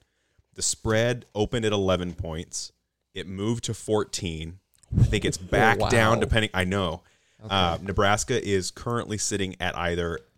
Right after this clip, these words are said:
Speaker 1: an eleven point favorite up to a twelve and a half point favorite. Here's my read on the game. Taking advantage of their scouting report from the Buffalo Wagner game, Frost draws up the perfect offensive attack against the Bulls' defensive front.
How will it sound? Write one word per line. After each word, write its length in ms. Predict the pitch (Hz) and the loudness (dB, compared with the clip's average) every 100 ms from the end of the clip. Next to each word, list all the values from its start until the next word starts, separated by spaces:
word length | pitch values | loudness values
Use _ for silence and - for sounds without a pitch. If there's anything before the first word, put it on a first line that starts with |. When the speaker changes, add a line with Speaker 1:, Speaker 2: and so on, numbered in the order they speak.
| - | -14
Speaker 1:
an 100 | 87 | -10
eleven 400 | 82 90 104 135 | -4 -2 -2 -4
point 260 | - 147 120 | -6 -8 -2
favorite 440 | 139 139 147 - _ | -2 0 0 -2 _
up 180 | 98 - | -8 -8
to 240 | - 104 87 | -6 -4 -4
a 80 | |
twelve 260 | 76 - 98 | -4 -4 -4
and 80 | 82 | -4
a 40 | |
half 340 | - 85 78 - | -8 -8 -4 -4
point 280 | 78 69 | -4 -8
favorite. 460 | - 71 64 65 - _ _ _ | -12 -10 -8 -8 -10 _ _ _
Here's 320 | - 143 131 | 0 2 2
my 560 | 113 104 101 92 90 87 - _ _ | 2 2 4 2 0 -4 -12 _ _
read 260 | 92 85 82 | -6 -4 -4
on 140 | 78 | -8
the 60 | 78 | -10
game. 280 | 55 50 - _ _ _ | -12 -14 -20 _ _ _
Taking 300 | - 180 170 | 4 4 4
advantage 340 | 139 127 143 120 | 4 6 6 2
of 60 | |
their 120 | 98 92 | 2 2
scouting 360 | - 135 135 | 6 6 6
report 300 | 120 139 131 | 4 4 2
from 100 | 117 | 2
the 100 | 98 | 0
Buffalo 380 | 90 104 107 101 | 2 2 2 2
Wagner 360 | 92 98 101 101 | 4 2 0 -4
game, 280 | 98 101 101 | -2 -2 -4
Frost 400 | - 135 147 - | -2 0 0 2
draws 280 | 110 104 107 | 4 4 2
up 160 | 104 | -2
the 80 | 92 | -2
perfect 340 | - 127 120 - | -2 0 -2 0
offensive 460 | 98 98 98 92 | 0 2 0 -2
attack 320 | 82 - 95 95 | -2 0 0 0
against 280 | 90 82 | -4 -2
the 100 | 92 | -4
Bulls' 320 | 85 101 101 - | 0 2 2 0
defensive 460 | 101 - 95 85 | -2 -2 -4 -4
front. 300 | - 80 65 | -4 -6 -6